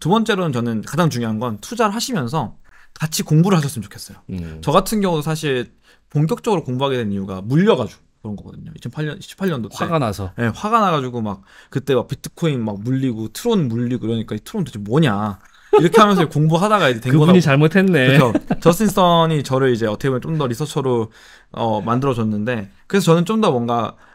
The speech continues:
Speaker 1: 어, 투자를 하면서 그 투자 인센티브가 좀 얼라인이 돼서
Speaker 2: 예.
Speaker 1: 그걸 기반으로 좀 여러, 여러 가지 좀 투자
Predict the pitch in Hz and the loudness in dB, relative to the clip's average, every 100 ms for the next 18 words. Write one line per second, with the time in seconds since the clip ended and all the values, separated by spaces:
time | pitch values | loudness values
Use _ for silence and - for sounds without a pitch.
0 | _ 107 104 98 - - 233 240 214 247 | _ -4 -4 -4 -8 -4 0 0 0 -2
1 | 269 254 208 151 - 220 233 135 220 220 | -2 -2 -4 -6 -8 -4 -2 -2 -2 -2
2 | 226 185 151 143 117 127 165 165 135 104 | -4 -4 -2 -2 2 6 6 4 2 -2
3 | 95 127 101 107 92 151 185 190 135 147 | -4 -4 -4 -4 -2 2 2 2 2 0
4 | 147 139 139 156 131 113 123 135 - 131 | 0 -2 -4 -4 -4 -2 0 -2 0 0
5 | 151 147 131 120 120 - 180 170 156 | 2 0 -2 -8 -12 -8 -2 0 0